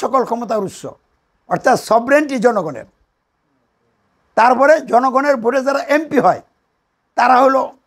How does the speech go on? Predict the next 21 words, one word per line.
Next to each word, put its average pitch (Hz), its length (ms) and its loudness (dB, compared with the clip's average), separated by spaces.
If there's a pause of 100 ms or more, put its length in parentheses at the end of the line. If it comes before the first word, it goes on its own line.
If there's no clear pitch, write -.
আইনদাতা, 233 460 -2 (1600)
আল্লাহর 285 360 4
প্রতিনিধি 311 460 -4
না, 240 160 -4
তারা 135 260 -10 (640)
জনগণের 269 500 2
প্রতিনিধি। 208 440 -10 (1120)
তাহলে 214 180 0
জনগণের 262 480 2
প্রতিনিধি 269 400 -2
হইয়া 277 260 2 (380)
রাষ্ট্র 233 400 -4
যে 262 100 -4
পরিচালনা, 254 420 -4
তারা 240 280 -2
আইন 262 200 2
রচনা 240 320 -4
করে, 143 200 -12 (280)
তাহলে 220 180 -6
তারা 240 160 2
আইনদাতা। 240 400 0